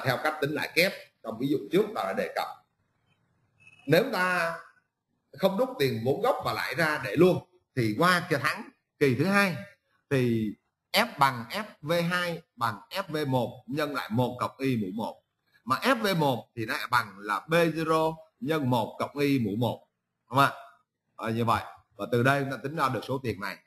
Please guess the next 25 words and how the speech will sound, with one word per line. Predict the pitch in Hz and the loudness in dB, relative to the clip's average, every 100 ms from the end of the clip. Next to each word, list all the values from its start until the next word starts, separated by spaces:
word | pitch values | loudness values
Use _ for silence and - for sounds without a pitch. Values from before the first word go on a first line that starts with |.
| _ _ - | _ _ -4
Và | 110 | -2
như | 156 | 2
vậy | 143 120 - | 2 2 -2
F | 196 156 | -4 0
V | 143 139 | -2 0
hai | 139 135 | 0 -2
của | - | -6
mình | 110 104 98 | -6 -6 -8
sẽ | 117 | -4
bằng | 123 110 - - | -2 -2 -6 -8
B | 131 131 170 | 0 0 4
không | 160 147 - _ _ - | 2 2 -12 _ _ -4
nhân | 139 123 | -4 0
một | 117 101 - | 0 -2 -4
cộng | 110 - - | -6 -6 -2
y | 139 123 117 117 | 0 0 -4 -8
mũ | 101 101 80 - _ | -8 -6 -6 -10 _
hai. | 120 113 - - _ _ _ _ _ | -4 -4 -4 -18 _ _ _ _ _
Đúng | - 120 | 0 2
không | |
ạ? | 123 - - _ _ - | 2 -2 -20 _ _ -6
Đó | |
là | 117 | -6
như | 87 98 | -4 -6
vậy. | 87 | -6